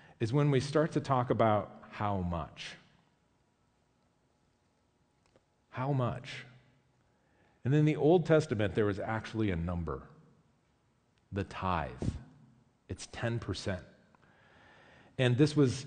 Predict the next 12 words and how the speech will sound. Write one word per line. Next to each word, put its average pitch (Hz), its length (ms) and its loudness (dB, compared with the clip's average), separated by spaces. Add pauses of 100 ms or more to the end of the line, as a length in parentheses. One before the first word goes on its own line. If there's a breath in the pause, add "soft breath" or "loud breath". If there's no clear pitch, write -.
an 123 120 0
ingenious 147 580 4
system, 147 680 -2 (1120)
um, 92 460 0 (800)
that 110 300 -4
God 117 560 4
designed, 110 540 2
but 101 200 -6
people 123 680 0
rarely 110 640 2
did 92 380 -2
it. - 260 -10